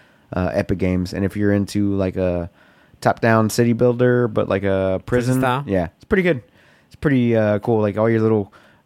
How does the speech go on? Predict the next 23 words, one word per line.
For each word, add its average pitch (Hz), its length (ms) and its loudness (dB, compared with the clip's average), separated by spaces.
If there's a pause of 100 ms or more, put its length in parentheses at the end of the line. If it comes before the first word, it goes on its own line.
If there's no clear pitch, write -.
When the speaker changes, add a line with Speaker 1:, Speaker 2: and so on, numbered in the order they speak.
(240)
Speaker 1:
characters 110 420 0
that 101 100 0
come 107 160 0
to 104 60 2
your 98 80 2
prison 104 300 0
have, 104 140 0
like, 104 120 -2
little 104 160 0
backstories 101 640 0
and 98 80 0
what 101 100 0
they 101 80 -2
went 98 140 -2
to - 80 -12
prison 101 320 0
for, 101 320 0
and 92 100 -2
you 95 60 -2
have 92 80 -6
to, 98 60 -8
like, 95 180 -4
ward, 95 500 -2